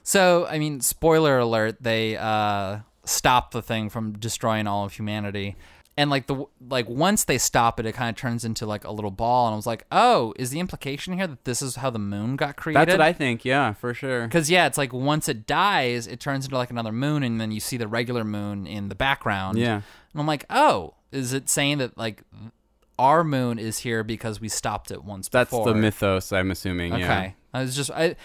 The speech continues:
Speaker 1: that was, that wasn't a thought that I'd had previously when
Speaker 2: Oh,
Speaker 1: I was
Speaker 2: okay.
Speaker 1: watching it.
Speaker 2: Yeah.
Speaker 1: And so I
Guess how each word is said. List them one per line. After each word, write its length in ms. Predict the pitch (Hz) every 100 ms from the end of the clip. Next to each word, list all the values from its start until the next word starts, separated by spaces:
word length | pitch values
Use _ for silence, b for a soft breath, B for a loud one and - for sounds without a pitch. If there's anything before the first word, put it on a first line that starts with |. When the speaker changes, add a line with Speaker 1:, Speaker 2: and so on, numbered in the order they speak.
| B
Speaker 1:
that 120 | -
was, 120 | 190 196
that 140 | 175 185
wasn't 200 | 202 202
a 60 |
thought 240 | - 165 156
that 80 |
I'd 140 | 127 117
had 260 | 120 107
previously 540 | - 127 107 101 - 98
when 100 | 92
Speaker 2:
Oh, 80 | -
Speaker 1:
I 120 | 107
was 20 |
Speaker 2:
okay. 140 | 113 113
Speaker 1:
watching 260 | 98 -
it. 160 | 98 98 _ b
Speaker 2:
Yeah. 200 | 98 98 95
Speaker 1:
And 200 | 113 107
so 280 | 117 113 -
I 280 | 110 104